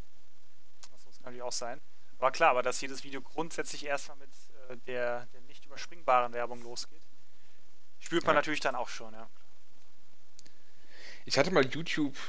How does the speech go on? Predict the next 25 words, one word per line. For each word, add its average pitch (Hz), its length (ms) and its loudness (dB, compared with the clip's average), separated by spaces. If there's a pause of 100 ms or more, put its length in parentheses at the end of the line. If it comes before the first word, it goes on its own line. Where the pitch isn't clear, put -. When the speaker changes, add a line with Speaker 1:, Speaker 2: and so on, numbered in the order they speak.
(260)
Speaker 2:
Premium 104 560 0
für 98 220 0
vier 101 240 0
Monate. 95 520 0 (240)
Ich - 60 -2
glaub, 95 160 0
da 95 60 2
hieß 104 140 0
es 107 80 -2
noch 101 120 -2
YouTube 104 400 -2
Red 95 260 2
oder 95 220 -2
sowas. 101 460 -2 (120)
Und 95 120 -2
es - 100 -2
war 92 80 -2
irgendwie 90 160 -2
vier - 180 0
Monate 101 300 0
für 104 140 -2
einen - 80 0
Euro 107 260 4
oder 98 160 2
sowas. 107 300 0